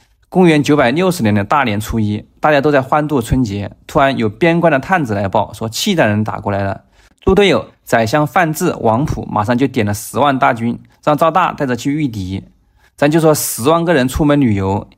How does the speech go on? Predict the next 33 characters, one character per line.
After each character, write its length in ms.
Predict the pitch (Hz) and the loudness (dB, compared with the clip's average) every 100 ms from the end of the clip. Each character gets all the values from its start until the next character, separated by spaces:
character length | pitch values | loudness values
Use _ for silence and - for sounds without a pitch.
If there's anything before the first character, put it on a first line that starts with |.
| _ | _
也 100 | 113 | -4
不 120 | 110 - | 0 -2
是 100 | 131 | -2
说 260 | - 175 | 0 2
走 140 | 175 104 | 2 0
就 100 | 120 | 0
能 140 | 110 | 0
走 200 | 110 104 | -2 -6
的， 180 | - - | -8 -14
好 240 | - 123 | -4 -2
歹 120 | 143 117 | 0 0
也 100 | 127 | 0
把 140 | 113 | -2
吃 240 | - - | -4 -6
的 120 | 135 117 | -4 -4
喝 180 | - | -2
的 80 | 131 | -4
准 280 | 127 107 95 | -2 -6 -4
备 160 | 120 107 | -4 -4
一 40 | |
下， 300 | 107 117 - _ _ _ _ | -4 -6 -8 _ _ _ _
这 140 | - 180 | -2 0
不 100 | 120 | 0
是 160 | 117 | 0
一 60 | 165 | -2
时 160 | 170 143 | 0 0
半 140 | 160 | 0
会 140 | 120 | 0
都 80 | 101 | 0
能 120 | 117 | 0
搞 160 | 113 110 | 0 -4
定 220 | - 127 | 0 2
的。 160 | 104 | 0